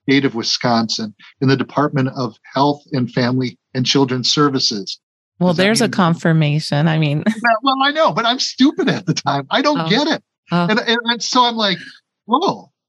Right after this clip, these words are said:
Speaker 1: why is that?" And, and she just said, "You'll have to call them and, and they'll talk to you about it." You know, and so I called the department, and again, I'm stupid. I'm naive. I don't understand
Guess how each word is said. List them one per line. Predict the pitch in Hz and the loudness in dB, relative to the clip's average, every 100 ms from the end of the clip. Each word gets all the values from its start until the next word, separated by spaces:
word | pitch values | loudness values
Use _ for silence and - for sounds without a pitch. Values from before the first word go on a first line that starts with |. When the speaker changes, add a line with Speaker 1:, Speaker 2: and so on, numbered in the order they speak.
| _ _ _ | _ _ _
Speaker 1:
why | 190 | 0
is | 226 330 311 | 2 -2 -2
that?" | 208 151 95 - - - _ _ _ _ _ - | 0 0 -2 -12 -20 -20 _ _ _ _ _ 0
And, | - 156 156 | 0 -2 -4
and | 147 | 0
she | 170 | 0
just | 151 - | 2 0
said, | 151 | 0
"You'll | 139 135 | 0 0
have | 147 - | -2 -2
to | - | -4
call | 127 113 | -2 -2
them | 104 92 104 | -4 -8 -10
and, | 120 123 | -12 -8
and | 131 | 0
they'll | 135 | 0
talk | 123 - - - | 0 -4 -10 -10
to | - | -16
you | |
about | - - | -16 -20
it." | - _ _ _ _ 185 | -20 _ _ _ _ -4
You | 135 | -2
know, | 117 127 | -2 -4
and | 147 | -4
so | 180 180 165 151 _ _ _ | 0 0 0 -4 _ _ _
I | 151 | -10
called | - 190 180 | 0 0 2
the | 175 156 139 - | -2 -6 -16 -6
department, | 131 - 165 170 110 113 - _ _ | -6 0 0 0 -4 -6 -14 _ _
and | 156 151 147 139 - _ _ | 0 0 0 -4 -12 _ _
again, | 135 160 190 - - 127 | -2 2 2 0 -8 -6
I'm | 113 | -4
stupid. | - - 131 175 196 - _ | -2 0 0 0 -2 -6 _
I'm | 131 117 | -4 0
naive. | 113 107 120 120 147 190 - _ _ | 0 0 -2 0 2 2 -2 _ _
I | 127 | -4
don't | 110 131 143 156 131 | 0 0 0 -2 -4
understand | 135 131 - 120 123 127 139 | 0 0 0 0 0 0 -2